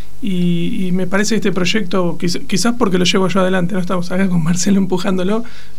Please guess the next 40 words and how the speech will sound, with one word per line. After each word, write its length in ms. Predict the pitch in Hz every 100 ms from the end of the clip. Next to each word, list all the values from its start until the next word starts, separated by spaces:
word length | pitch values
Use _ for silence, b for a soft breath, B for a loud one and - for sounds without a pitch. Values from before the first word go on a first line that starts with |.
| -
pero, 400 | 190 175 170 170
pero 160 | 185 170
creo 160 | 226
que 80 | 220
es 120 | 220 214
importante 520 | 180 180 202 208 202
para 360 | 180 175 165
todo 180 | 160 190
el 80 | 180
país, 440 | 180 170 156 - 196
¿no? 280 | 180 185 180
Para 240 | 190 175
que, 260 | 165 175 170 B B B B B B B - -
para 240 | - 180 175
que 140 | 226
esa 320 | 240 240 214
desigualdad 840 | 190 175 202 180 180 185 208 196 175
que 140 | 180
viene 420 | 170 190 208 202
de, 400 | 175 165 156 151 -
de 160 | 170 165
no 140 | 185
acceder 400 | 220 - 208 208
a 60 | 208
lo 160 | 180 180
básico 720 | 208 202 - 175 180 151 160
de 100 | 165
la 100 | 156
tecnología, 760 | 170 170 165 - 214 233 240 B B B B -
eh, 220 | 214 170
se 160 | - 175
acorte, 420 | 165 170 165 175
¿no? 160 | 175 175
Y 60 |
un 80 | 170
poco 560 | 175 185 196 175 156 147
en 100 | 180
ese 240 | 185 175 185
sueño 400 | 220 202 208 175
venimos 480 | 170 170 170 160